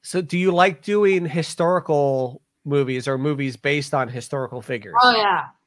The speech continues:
Speaker 2: Oh, yeah. 'Cause then I get to live those times, you know?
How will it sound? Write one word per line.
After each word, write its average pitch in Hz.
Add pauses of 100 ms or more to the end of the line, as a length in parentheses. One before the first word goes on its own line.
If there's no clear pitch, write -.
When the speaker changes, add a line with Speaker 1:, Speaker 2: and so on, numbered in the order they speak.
Speaker 2:
Oh, 202
yeah. 202 (500)
'Cause 214
then 269
I 269
get 254
to -
live 214
those 196 (120)
times, 160
you 156
know? 170